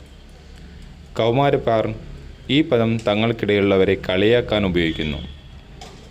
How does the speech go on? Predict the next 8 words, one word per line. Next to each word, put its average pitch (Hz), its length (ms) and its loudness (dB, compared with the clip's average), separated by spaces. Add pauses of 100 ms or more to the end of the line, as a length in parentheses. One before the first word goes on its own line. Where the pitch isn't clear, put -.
(220)
കാലത്തിനനുസരിച്ച് 110 1000 0
മാറാത്തവൻ 98 520 0 (280)
എന്നതിൻ്റെ 98 380 0 (240)
മറ്റൊരു 101 500 0
പേര്. 78 280 0 (1040)
യഥാർത്ഥത്തിൽ 123 540 0 (100)
അവർ 95 140 2 (120)
അറിയുന്നില്ല 98 480 0